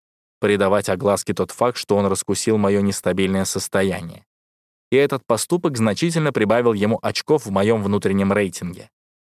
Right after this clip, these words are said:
Он даже попросил кого-то из сотрудников принести для меня стул, резонно предполагая, что моим ногам сейчас веры нет.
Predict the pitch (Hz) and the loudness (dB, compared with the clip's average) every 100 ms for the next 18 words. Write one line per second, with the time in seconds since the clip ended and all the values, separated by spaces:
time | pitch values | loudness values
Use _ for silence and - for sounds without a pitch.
0 | _ 147 135 117 110 107 104 110 - 127 | _ 0 2 2 2 -2 0 0 0 0
1 | - 107 107 110 104 117 - 92 123 143 | 2 2 2 0 -4 -4 -2 0 2 0
2 | 139 127 - 104 104 - 117 104 104 101 | 0 -4 -2 0 0 0 0 0 2 0
3 | 90 - 139 143 - _ _ - 104 101 | -2 -2 0 0 -4 _ _ -4 0 2
4 | 110 107 101 98 - 92 95 113 113 - | 2 2 0 -2 0 0 2 2 0 0
5 | 110 107 107 101 95 110 131 117 98 117 | 0 2 2 0 0 0 -2 -4 -2 -2
6 | - 92 98 95 98 98 90 - - | -2 0 2 2 2 0 -2 -6 -20